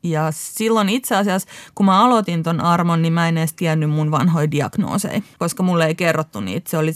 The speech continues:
siihen aikaan, kun mua hoidettiin nuorempana, niin se oli vähän sellainen trendi, ettei kerrota välttämättä potilaille heidän omia diagnoosejaan. Mutta sitten sen prosessin aikana se oli aika dramaattista. Lääkäri istutti mut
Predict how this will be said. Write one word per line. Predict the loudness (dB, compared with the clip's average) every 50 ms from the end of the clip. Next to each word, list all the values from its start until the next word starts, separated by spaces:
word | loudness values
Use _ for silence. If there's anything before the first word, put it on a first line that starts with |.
| -6 _ _ _ -10
siihen | -6 -4 -2 -2 -2 -2
aikaan, | -2 -4 -4 -6
kun | -4 -4
mua | -2 0 0 0
hoidettiin | 0 0 -2 -4 -6 -8 -6 -4 -2 -2
nuorempana, | 0 0 -2 -2 -4 -4 -4 -4 -2 -2
niin | -2 -4
se | -4 -4
oli | -4 -4
vähän | -2 -2 -2 -2
sellainen | -2 -2 -2 -2 -2
trendi, | -2 -2 -2 0 -2 -2 -4
ettei | -6 -6 -6 -8 -8 -6
kerrota | -6 -8 -6 -6 -6 -6 -4 -4 -6 -6 -8 _ _ _ _ -20 _ _ _ _ _ _ _ _ -8 -4 -2
välttämättä | 0 0 0 -2 -2 -2 -2 -2 -4
potilaille | -6 -6 -4 -2 -2 -2 -2 -2 -2 -2
heidän | -2 -2 -2 -4 -4
omia | -2 -2 -2 -4 -2
diagnoosejaan. | -4 -4 -4 -2 -4 -4 -4 -4 -4 -2 -2 -2 -2 -4 _ -10 -20 -20 -20 -20 -20 -20 -20 _ _ _ _ _ -4
Mutta | -2 0 0 0 -2 -4 -4 -4
sitten | -2 -2 -4 -6 _ _ -4 -2 0 0 -2 -2 -4 _ _ _ _ -8
sen | -6 -4 -4 -2
prosessin | 0 0 0 0 -2 -2 -4 -2 0
aikana | 0 2 0 0 0 -2 -2 -2 -2 -4 -6 _ _ _ _ _ _ _ _ _ _ _ _ _ _ -12
se | -6 -2 -2
oli | 0 2
aika | 2 0 0 0 -2 -2 -4 _ _ _ _ -14 -6
dramaattista. | -2 0 2 2 2 2 0 0 -4 -6 -6 -6 -6 -6 -4 -2 0
Lääkäri | 0 0 0 -2 -4 -4 -4 -4
istutti | -6 -6 -8 -12 -12 -8 -6
mut | -4 -4 -4